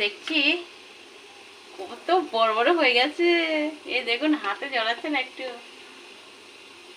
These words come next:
সাত মিনিট হয়ে গেছে বন্ধুরা, সাত মিনিটের বেশি রাখলে আবার হচ্ছে কিনা অন্যরকম হয়ে যাবে, তো আপনারা চাইলে রাখতেই পারেন। তো বন্ধুরা, এবার এটা নামিয়ে নেবো, নিয়ে আর একবার বসাবো। এবার বন্ধুরা,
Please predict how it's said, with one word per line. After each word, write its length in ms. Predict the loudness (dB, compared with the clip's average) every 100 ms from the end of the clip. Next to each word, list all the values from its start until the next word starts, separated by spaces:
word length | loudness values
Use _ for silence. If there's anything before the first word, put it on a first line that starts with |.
| -20 -20 -20 -20 -20 -20 -20 -20 -20 -20 -20 -20 -20 -16 -12
সাত 200 | -8 -8 -6
মিনিট 220 | 0 2 4
হয়ে 120 | 2
গেছে 140 | 4 2
বন্ধুরা, 260 | 2 2 2 0 -8 -16 -2
সাত 180 | 0 0
মিনিটের 280 | -4 -6 -2 -2
বেশি 160 | 0 0
রাখলে 240 | 2 2 4 4
আবার 200 | 2 2 0
হচ্ছে 160 | -4 -8
কিনা 120 | -4 -2 -2
অন্যরকম 340 | -2 -4 -4
হয়ে 120 | -4 -2
যাবে, 160 | -4 -8 -12 -18 -20 -20 -6
তো 80 | -2 0 -2 -8 -18 -20 -14 -6
আপনারা 280 | -4 -2 -2 0
চাইলে 200 | 0 0 0
রাখতেই 300 | -2 0 0 2
পারেন। 180 | 2 0 -4 -14 -8
তো 60 | -4
বন্ধুরা, 220 | 2 4 4
এবার 140 | 4 2
এটা 120 | 4 4
নামিয়ে 220 | 4 2
নেবো, 160 | -2 2 2
নিয়ে 180 | 2 0 -2 -2
আর 80 | 2 2
একবার 180 | 2 -2
বসাবো। 300 | -4 -4 -4 -6 -8 -18 -20 -20 -20 -20 -20 -20 -18 -16 -16 -16 -16 -16 -18 -20 -16 -4
এবার 240 | 0 0 0
বন্ধুরা, 260 | 0 2